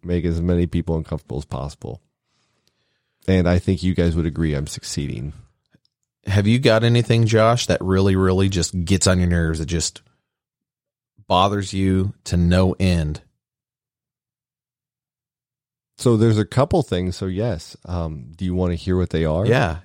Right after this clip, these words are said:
Speaker 1: Oh,
Speaker 2: Well,
Speaker 1: okay.
Speaker 2: at least
Speaker 1: Okay.
Speaker 2: one of them, or maybe two. Ma-, I don't
Speaker 1: Uh,
Speaker 2: know. It depends how many you've got.
Speaker 1: Uh, just a couple that really, really bother me. Uh, chewing, uh, with your mouth open.
Speaker 2: Mm-hmm.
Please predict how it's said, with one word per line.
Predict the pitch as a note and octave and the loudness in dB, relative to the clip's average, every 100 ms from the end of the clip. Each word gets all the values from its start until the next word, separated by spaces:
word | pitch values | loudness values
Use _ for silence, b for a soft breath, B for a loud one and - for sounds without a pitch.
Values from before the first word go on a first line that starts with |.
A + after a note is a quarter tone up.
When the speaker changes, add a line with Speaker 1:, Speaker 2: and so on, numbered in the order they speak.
| - | 0
Speaker 1:
Oh, | |
Speaker 2:
Well, | C3 C#3+ | 2 2
Speaker 1:
okay. | C3+ | 0
Speaker 2:
at | A2+ C3 | 0 0
least | D3 - | 0 0
Speaker 1:
Okay. | A#2 | -2
Speaker 2:
one | A#2 | -2
of | D#2+ | -4
them, | D#2 | -6
or | E2 | -4
maybe | F2+ G#2 F#2+ | 0 0 0
two. | - E2+ D#2 F2+ | -4 -6 -6 -8
Ma-, | D2+ - - | -12 -14 -8
I | G2 F#2+ | 2 4
don't | F#2+ | 4
Speaker 1:
Uh, | |
Speaker 2:
know. | E2 | 0
It | |
depends | F#2 F#2+ A#2 | -2 -2 0
how | G#2 | 0
many | F#2+ F#2+ | 0 0
you've | F2 D2+ - | 0 -4 0
got. | E2+ E2 - _ _ _ _ _ A#2+ | 0 0 -4 _ _ _ _ _ -20
Speaker 1:
Uh, | - B2+ | -2 0
just | D3+ C#3+ | 2 0
a | A2+ | 2
couple | G2 F2 F2 E2 | 0 2 0 0
that | F#2+ F2+ - | 0 0 0
really, | F#2+ F#2 | 2 4
really | E2+ E2 D#2 | 2 0 0
bother | D#2 D#2+ | 0 0
me. | D2+ D2+ - | -2 -6 -4
Uh, | F2 D2+ - | -2 -2 -4
chewing, | - G#2 G2+ G#2 A2 G#2 _ _ _ E2 | 0 2 4 2 0 -4 _ _ _ -6
uh, | D#2 - | -4 -2
with | E2+ E2 | -2 0
your | D#2 | 0
mouth | D2+ E2 | -2 -2
open. | F2+ G#2 G#2 - - | 0 0 -2 -8 -4
Speaker 2:
Mm-hmm. | F#2+ F#2 | 0 2